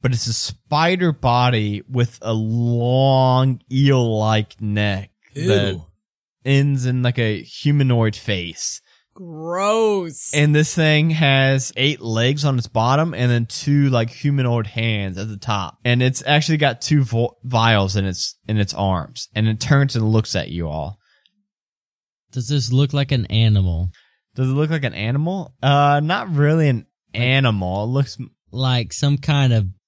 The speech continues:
Speaker 4: beast creature.
Speaker 1: It looks kinda like a nasty ass spider human. As soon as the door opens and this thing is kind of surprised and looks at you all, that, that woman Violet says, um, "Your memories are in there. You gotta get 'em back, and then we can,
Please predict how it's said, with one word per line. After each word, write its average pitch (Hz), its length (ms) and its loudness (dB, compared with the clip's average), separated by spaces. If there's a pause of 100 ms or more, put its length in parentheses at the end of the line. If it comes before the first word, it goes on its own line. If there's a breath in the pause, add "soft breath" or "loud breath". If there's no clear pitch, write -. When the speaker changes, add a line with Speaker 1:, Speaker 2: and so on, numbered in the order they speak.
Speaker 4:
beast 135 540 0
creature. 143 320 2
Speaker 1:
It 151 40 0
looks 165 280 0
kinda 190 200 2
like 165 200 2
a 135 100 4
nasty 120 800 0
ass 117 300 0
spider 85 880 -6
human. 95 540 -4 (1040 loud breath)
As 135 160 0
soon 208 160 2
as 214 100 -2
the 196 60 -2
door 151 260 2
opens 165 720 -2
and 131 220 2
this 135 120 -2
thing 147 200 0
is 135 100 -2
kind 143 180 -2
of 127 60 0
surprised 120 500 -2
and 104 120 0
looks 110 200 -2
at 107 120 -4
you 139 160 -2
all, 151 260 -2 (280 soft breath)
that, 123 420 0
that 120 160 0
woman 127 320 2
Violet 107 600 0 (100)
says, 104 460 0
um, 92 380 -4 (320)
"Your 175 160 2
memories 202 480 2
are 190 80 2
in 175 120 2
there. 190 180 2
You 160 160 2
gotta 180 180 0
get 208 160 0
'em 190 80 0
back, 196 320 -2
and 165 140 2
then 175 160 4
we 160 80 0
can, 151 380 0